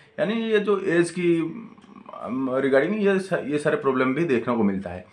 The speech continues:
और, अ, एक न-, जो नया प्रॉब्लम है आपको, जैसे कि अगर आप हाइपरटेंशन में पीड़ित है या डायबिटीज में पीड़ित है, इस कंडीशन में भी आपको हाइपरनेट्रीमिया का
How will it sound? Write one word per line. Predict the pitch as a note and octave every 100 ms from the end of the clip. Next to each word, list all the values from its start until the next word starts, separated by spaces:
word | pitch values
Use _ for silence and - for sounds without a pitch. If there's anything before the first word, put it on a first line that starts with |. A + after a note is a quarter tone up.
| - - -
और, | G3 G#3+
अ, | G2+ A2+ G2+ - -
एक | C#3+ E3+
न-, | C3+ A#2 A#2 C3+
जो | F3 F3 D3 -
नया | G#2 A#2 D3+ F#3
प्रॉब्लम | E3 C#3+ C3+
है | A#2 A#2+
आपको, | A2+ - D3 - - - - B2+
जैसे | D3 F#3+
कि | F#3 G3
अगर | F3+ F3+
आप | F3+ F3
हाइपरटेंशन | D#3 A2+ C#3 D3 D3 D3 D#3+ D3+
में | D3+ D3+ D3+ D3 - _ _ -
पीड़ित | A2 C3 - C3+ C#3+ C#3
है | C#3 - - - D3+
या | E3 D#3 - B2
डायबिटीज | G#2+ A2 D3 E3+ E3
में | D#3
पीड़ित | B2 G2+ G#2+
है, | G3 - - -
इस | F#3 -
कंडीशन | F3+ E3+ F3 E3+
में | F3
भी | E3 G3
आपको | C#3+ - - F4+ - - _ _ -
हाइपरनेट्रीमिया | - F3 E3 D3 D#3+ D#3+
का | E3+ A3